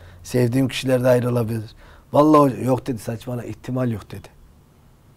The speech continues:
Neyse, sezon bitti. Sözleşmem devam ediyor benim zaten. Bir telefon çaldı. Bir, bir hafta sonra. Mehmet Şen, o zaman halk,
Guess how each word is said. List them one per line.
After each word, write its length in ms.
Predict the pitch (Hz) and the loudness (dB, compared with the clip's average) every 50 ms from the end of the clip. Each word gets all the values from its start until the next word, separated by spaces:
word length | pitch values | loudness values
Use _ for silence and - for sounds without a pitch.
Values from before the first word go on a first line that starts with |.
| _ _ - - _ - - _ - - _ - - - | _ _ -20 -20 _ -20 -20 _ -20 -20 _ -8 2 6
Neyse, 560 | 202 220 220 196 - - 190 214 269 254 - - | 8 10 10 10 8 6 2 2 2 0 -2 -6
sezon 480 | - - 180 180 185 202 196 185 170 | 0 4 4 8 8 8 8 8 8
bitti. 540 | 202 202 185 - - 165 175 208 247 240 - - - | 6 6 6 4 2 2 2 2 2 -4 -8 -14 -14
Sözleşmem 520 | - - 170 156 143 127 - 151 185 214 233 | -6 -2 0 2 2 2 2 2 2 4 6
devam 260 | 247 254 262 269 269 | 8 8 10 8 8
ediyor 260 | 254 247 208 175 151 | 6 8 8 8 8
benim 180 | 147 131 123 117 | 6 4 0 -2
zaten. 260 | 113 110 - - 101 - - - - - - - - - - - - - - - - - - - - - - - | -4 -6 -8 -10 -14 -14 -16 -20 -20 -20 -20 -20 -20 -20 -20 -20 -20 -20 -20 -20 -20 -20 -20 -20 -20 -16 -8 -6
Bir 100 | 196 180 | 0 6
telefon 340 | - 208 208 202 190 196 185 | 8 10 10 10 8 6 4
çaldı. 540 | - - 147 131 127 127 147 220 240 240 - - - - - - - - - - | 6 8 8 8 8 6 2 0 -2 -2 -6 -14 -20 -20 -20 -20 -20 -20 -14 -8
Bir, 140 | - 127 123 | -6 0 6
bir 80 | 151 160 | 10 10
hafta 320 | 156 143 120 - - 120 | 10 10 10 6 2 0
sonra. 340 | 101 110 113 107 151 196 226 - - - - - - - - - - - - - - - - - - - - - - - - - - - _ - - - - - - | 2 2 0 0 -2 -6 -8 -10 -18 -20 -20 -20 -20 -20 -20 -20 -20 -20 -20 -20 -20 -20 -20 -20 -20 -20 -20 -20 -20 -20 -20 -20 -20 -20 _ -20 -20 -20 -20 -18 -10
Mehmet 280 | 123 135 143 147 147 131 | -6 -2 0 0 0 0
Şen, 220 | - - 147 135 | 0 0 0 0
o 60 | 123 123 | 0 -2
zaman 320 | 127 131 131 131 127 123 - - 113 - | -4 -2 -4 -4 -6 -8 -12 -14 -14 -12
halk, 360 | 120 120 123 123 120 - | -10 -10 -10 -10 -12 -14